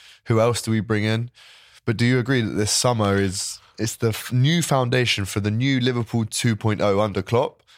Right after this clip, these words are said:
and everything has to be done perfectly this summer? It is a make or break summer, as Steve says.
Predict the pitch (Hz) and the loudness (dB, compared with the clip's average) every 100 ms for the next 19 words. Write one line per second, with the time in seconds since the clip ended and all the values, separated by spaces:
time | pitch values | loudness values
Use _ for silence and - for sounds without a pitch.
0 | _ _ - 98 87 127 123 120 113 107 | _ _ -2 -2 0 0 2 0 0 0
1 | 110 - 104 98 98 95 113 107 - 80 | -2 -2 -2 0 -2 0 0 0 -2 -4
2 | 87 87 - 98 90 - 127 110 101 113 | -4 -4 -2 -2 -2 -2 0 0 0 -2
3 | 110 - - _ _ _ _ _ - 113 | -2 -8 -20 _ _ _ _ _ -2 0
4 | 113 107 - - 101 92 85 85 - 92 | 0 0 0 -2 0 0 0 -2 -4 -4
5 | 90 80 85 - | -4 -6 -6 -10